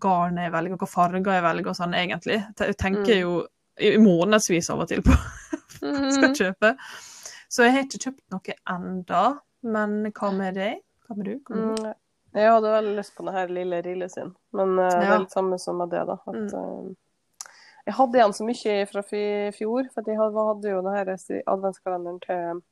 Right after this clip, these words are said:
Speaker 2: Raske Masker i fjor, og var
Speaker 1: Ja.
Speaker 2: veldig fornøyd med den, men,
Speaker 1: Mm.
Speaker 2: eh, s-, når de ikke har brukt opp det garnet en gang, så sånn, ja.
Speaker 1: Nei, det hoper seg fort opp.
Speaker 2: Ja, så lot de være i år da.
Speaker 1: Ja.
Speaker 2: Men, eh,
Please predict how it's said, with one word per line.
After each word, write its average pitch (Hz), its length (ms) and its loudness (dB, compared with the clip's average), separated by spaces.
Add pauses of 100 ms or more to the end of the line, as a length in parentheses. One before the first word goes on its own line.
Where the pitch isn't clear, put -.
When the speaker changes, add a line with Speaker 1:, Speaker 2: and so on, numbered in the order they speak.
(1120)
Speaker 2:
Raske 214 360 -2
Masker 208 400 -4
i 202 100 -6
fjor, 240 240 -2 (160)
og - 0 -
var 208 140 -4
Speaker 1:
Ja. 202 100 4
Speaker 2:
veldig 196 140 -4
fornøyd 196 400 -4
med 196 160 -4
den, 208 200 0 (160)
men, 214 120 -2
Speaker 1:
Mm. 202 100 0
Speaker 2:
eh, 202 480 2
s-, - 160 -8 (580)
når 202 140 -2
de 202 80 -2
ikke 208 160 -2
har 170 80 -6
brukt 196 360 -8
opp 165 140 -12
det 185 160 0
garnet 170 260 -2
en 156 80 -6
gang, 185 200 -6 (100)
så - 220 -12
sånn, 175 420 -10 (120)
ja. 208 80 -8
Speaker 1:
Nei, 175 240 -4
det 202 100 -2
hoper 226 220 0
seg 202 160 -2
fort 233 180 -4
opp. - 220 -2 (420)
Speaker 2:
Ja, - 160 4
så 214 180 -4
lot 214 160 0
de 208 100 0
være 202 260 6
i 185 100 0
år 180 160 0
da. 190 100 -4 (200)
Speaker 1:
Ja. - 160 0
Speaker 2:
Men, 214 280 -4
eh, 214 300 2